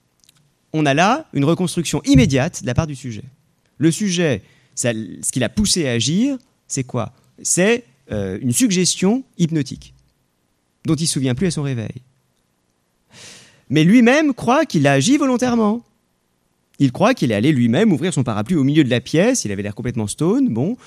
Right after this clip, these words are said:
euh, pour essayer de voir si ça marchait. Donc il s'attribue à lui-même l'origine de son action, sans savoir même que l'origine de son action est imputable à quelque chose d'autre,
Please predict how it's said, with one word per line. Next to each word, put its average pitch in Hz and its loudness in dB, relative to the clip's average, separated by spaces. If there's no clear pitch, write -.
euh, 107 -4
pour 190 2
essayer 131 0
de 113 -4
voir 165 -2
si - -6
ça 175 -4
marchait. 139 -8
Donc 185 4
il 160 -2
s'attribue 202 2
à 156 6
lui-même 156 2
l'origine 120 0
de 98 -4
son 98 -10
action, 262 -8
sans 175 -2
savoir 117 -2
même 165 0
que - -2
l'origine 117 4
de 127 -4
son 107 -2
action 101 0
est 165 2
imputable 147 0
à 123 -2
quelque 117 -4
chose 147 -4
d'autre, - -4